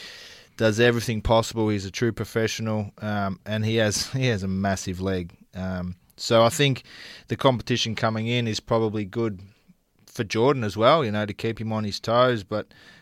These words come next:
um, you know, he was recently, he did a tour with, Nathan Chapman was over there touring around the States, and Jordan was with him doing some pro kicker camps and stuff. And,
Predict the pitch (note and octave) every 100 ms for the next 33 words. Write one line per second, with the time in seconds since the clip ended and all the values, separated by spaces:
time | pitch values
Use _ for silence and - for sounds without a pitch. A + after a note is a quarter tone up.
0 | _ A2 G#2 G2+ G2+ G2 F#2+ - _ _
1 | - - A2 G#2+ G#2+ G#2 G#2 G#2 F#2 -
2 | - - - - - _ A2+ A2+ - A2
3 | G#2+ G#2 - A2 G#2+ G2+ - A2 G#2+ G2+
4 | F#2 - - _ - A2 G#2+ G#2 - F#2+
5 | G#2+ - G#2 F#2+ G2+ G2 G2 G2 - G#2
6 | G2+ G2 G2 F#2 - G2+ F#2+ - G2 F#2
7 | G#2 G2+ G2 F2+ G2 F#2+ F#2 G2 F#2+ F2
8 | F#2+ - G2 F#2 F#2+ F#2+ - G2+ F#2+ -
9 | F2+ - F#2 F2 F#2+ F2+ F2